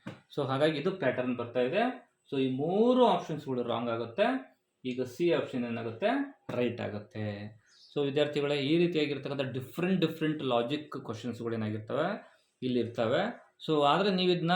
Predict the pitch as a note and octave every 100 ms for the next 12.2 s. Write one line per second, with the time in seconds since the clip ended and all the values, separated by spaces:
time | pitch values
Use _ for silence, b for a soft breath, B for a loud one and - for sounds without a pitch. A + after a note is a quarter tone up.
0 | F#3 D#3 C3+ B2+ C3 F3+ G3+ D3 C3+ D#3
1 | F3 F3 D3+ C#3+ D#3+ C3 C3+ A#2+ G#2 G#2+
2 | G2+ G2+ - - B B B B - C3+
3 | E3+ D#3 C3+ A#2 D#3 F3+ G#3 F3 E3 E3
4 | - D3+ C#3+ A#2 A#2 - C3 A#2 G#2+ E3+
5 | A3+ B3 B B - D3 C3 B2 C3+ D#3
6 | D#3 D#3+ C#3 C3 C3 C3 D#3+ D#3 D3+ D3+
7 | C3+ C3+ D#3+ D#3+ B2 - C3+ B2 - D3+
8 | E3+ F#3+ A3 - _ _ C#3+ C#3+ C3+ C3
9 | C3 C3 F#3+ C3+ D#3 D#3 D#3+ C#3+ C3+ A#2
10 | A#2+ A#2+ A2+ D3+ D#3 A#2+ D3 G#3+ - _
11 | _ - B2+ C3 A2+ G#2 G2+ G#2+ G#2 G#2+
12 | G2+ -